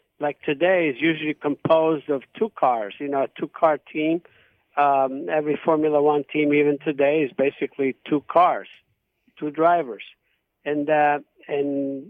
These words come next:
when, in those days, uh, they were able to, um, you know, to add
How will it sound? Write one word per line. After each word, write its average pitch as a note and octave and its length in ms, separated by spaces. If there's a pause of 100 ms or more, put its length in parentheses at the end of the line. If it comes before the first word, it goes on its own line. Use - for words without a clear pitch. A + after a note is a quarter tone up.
(220)
when, D3 300
in D3+ 140
those F3 320
days, F3+ 400
uh, D#3+ 200
they D#3 140
were D#3 200
able E3 320 (140)
to, D#3+ 280
um, D3+ 400
you E3+ 160
know, D#3 240 (120)
to D3 280 (640)
add D#3+ 360